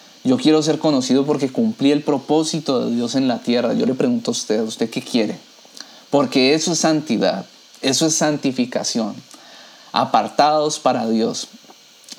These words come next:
Quiero terminar con este pasaje para que hagamos una oración juntos. Y yo quiero que usted reflexione en este pasaje y se dé cuenta cómo Dios piensa de nosotros o cómo Dios nos ve.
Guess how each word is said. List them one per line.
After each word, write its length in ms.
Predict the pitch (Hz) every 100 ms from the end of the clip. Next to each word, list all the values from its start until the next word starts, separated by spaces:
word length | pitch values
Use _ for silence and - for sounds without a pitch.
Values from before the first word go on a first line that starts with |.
| -
Quiero 200 | 156 180
terminar 380 | 208 185 156 151
con 100 | 190
este 160 | 180
pasaje 400 | 180 156 147 156
para 200 | 180 160
que 100 | -
hagamos 320 | 127 123 135
una 180 | 151 151
oración 400 | 151 123 - 113
juntos. 540 | 127 151 180 180 - -
Y 100 | 131
yo 100 | 143
quiero 220 | 156 160
que 60 | 156
usted 160 | 151
reflexione 580 | 131 156 147 127 143 147
en 100 | 160
este 200 | 147 160
pasaje 500 | 151 120 - 131 127 120 - - - - - -
y 100 | 131
se 120 | 135 143
dé 140 | 131
cuenta 680 | 131 170 175 180 180 175 - - - - - - - - - - - - - - -
cómo 320 | - 190 220 226
Dios 280 | 196 196
piensa 400 | - 190 180 190 175
de 80 |
nosotros 580 | 147 107 147 160 180 165
o 80 | 127
cómo 320 | 123 143 147
Dios 160 | 151 147
nos 280 | 143 139 131
ve. 240 | 131 110